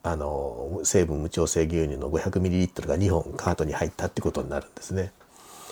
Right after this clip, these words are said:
まあ、こんな風にして、あの、使うんですけど、まあ、これもですね、このページにもですね、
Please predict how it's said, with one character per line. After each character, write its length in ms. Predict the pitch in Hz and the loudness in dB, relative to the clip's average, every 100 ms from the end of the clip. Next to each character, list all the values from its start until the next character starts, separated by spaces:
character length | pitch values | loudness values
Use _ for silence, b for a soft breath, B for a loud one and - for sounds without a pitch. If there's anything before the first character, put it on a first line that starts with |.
| B | B
ま 80 | - | -2
あ、 20 | |
こ 120 | - | 2
ん 40 | 98 | 4
な 80 | 107 | 4
風 120 | 104 | 4
に 80 | 82 | 2
し 40 | |
て、 220 | - 76 | 0 0
あ 80 | 71 | 0
の、 720 | 73 69 71 67 67 65 73 - B B B B B | -2 -4 -4 -4 -6 -6 -8 -12 B B B B B
使 240 | - 98 | -2 2
う 60 | 82 | 2
ん 20 | |
で 60 | - | 0
す 80 | - | -6
け 60 | |
ど、 100 | 76 | -2
ま 120 | 90 | 0
あ、 20 | 95 | 4
こ 140 | 139 | 6
れ 80 | 160 | 8
も 120 | 147 | 6
で 80 | - | 4
す 100 | - | 0
ね、 60 | |
こ 140 | - 139 | 0 2
の 80 | 151 | 4
ペ 160 | 175 | 6
ー 20 | |
ジ 100 | 127 | 6
に 60 | 90 | 4
も 120 | 73 | 0
で 80 | 64 | -4
す 100 | - | -4
ね、 220 | 87 73 | -2 -4